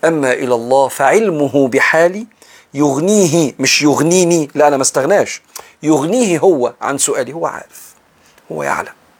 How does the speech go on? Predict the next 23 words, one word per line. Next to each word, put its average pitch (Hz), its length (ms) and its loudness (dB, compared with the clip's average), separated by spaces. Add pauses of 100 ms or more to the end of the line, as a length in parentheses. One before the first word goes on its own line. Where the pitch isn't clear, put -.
(1400)
ففي 135 220 -2
بعض 254 260 2
الأوقات 170 580 2
بيبقى - 180 -2
حد 143 240 -2
عنده 147 300 -2
مرض 143 300 2
شديد، 131 500 -4
عنده 131 400 -2
أزمة 131 280 0
مالية، 127 760 4 (920)
أهل 143 360 -2
خايفين 147 380 -2
على 131 240 2
عيالهم 135 520 2
من 123 120 -6
حاجة، 151 340 -2
بس 143 260 -2
مش 170 240 -4
عارف 233 380 0
يقول: 185 200 -6
"يا 156 120 4
رب". 143 200 0